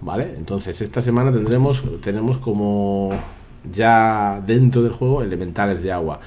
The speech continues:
Estos nos pueden dar a esca-, al escarchín juguetón, una, que es una mascota, y luego pues tenemos, eh, por así decirlo, eh,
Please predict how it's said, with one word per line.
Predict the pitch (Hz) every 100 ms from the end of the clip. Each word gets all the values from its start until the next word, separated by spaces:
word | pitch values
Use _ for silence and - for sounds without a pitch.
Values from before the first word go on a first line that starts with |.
| - - - -
Estos | 107 - 127
nos | 113
pueden | 117 107 107
dar | 110 98 -
a | 90 90 87
esca-, | - - 90
al | 95
escarchín | 92 90 82 123
juguetón, | 117 113 113 113 165 175 -
una, | 95 98 98 98 95 95 87
que | 98
es | 110
una | 101
mascota, | 104 104 139 131 170 - - -
y | 101
luego | 101 101 120
pues | 104
tenemos, | 107 104 107 127 131 127 127
eh, | 104 98 98 95 92 92 90 87 82 -
por | 87
así | 82
decirlo, | 92 104 117 123 117 -
eh, | 98 95 95 90 90 87